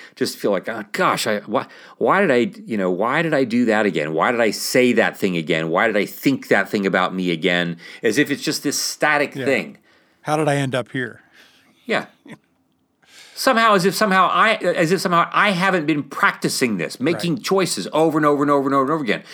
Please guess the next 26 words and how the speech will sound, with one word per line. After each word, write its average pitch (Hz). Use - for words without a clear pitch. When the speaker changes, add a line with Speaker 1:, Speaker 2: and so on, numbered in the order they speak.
Speaker 1:
Basically, 175
I'm 175
the 180
guy 135
who's 127
standing 139
at 117
the -
end 151
of 117
Genesis, 131
or 131
end 147
of 117
Jeremiah 120
six, 110
he's 107
like, 104
they 135
said, 135
"No, 120
Speaker 2:
No. 117
Speaker 1:
I'm 110
not 117
gonna 104
follow. 92